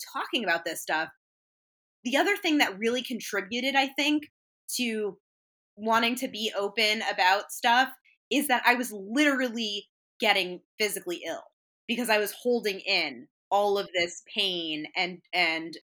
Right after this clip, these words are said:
anxiety and, like, guilt for having mental illness.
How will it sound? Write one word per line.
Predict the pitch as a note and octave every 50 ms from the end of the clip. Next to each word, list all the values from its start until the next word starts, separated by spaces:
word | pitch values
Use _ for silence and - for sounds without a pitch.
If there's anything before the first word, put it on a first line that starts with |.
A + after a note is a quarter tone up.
| _ _ _ _ _ _ _ _ _ _ _ _ -
anxiety | G3+ A3+ - G#3+ F#3 F3+ F#3+ F#3+ F3 F3+ E3+ E3 D#3+ D#3+ D3+ -
and, | F#3 G3+ G3 F#3
like, | F3+ F3+ E3+ E3 D#3+ - - _ _ _ _ _ _ - G3 F#3
guilt | - G#3 A3+ G#3+ G#3 G3 F3+ - - - - - -
for | - G#3 F#3+
having | F3+ G3 F3+ F3 F#3+ F#3+ F#3 F3+ F3 E3 D#3+ D#3+ D#3 D#3+ D#3+ _ _ _ _ _ _ _ F#3
mental | F#3 F#3 F#3 F#3+ F3+
illness. | D#3+ F3 F#3 G#3 A3+ B3+ -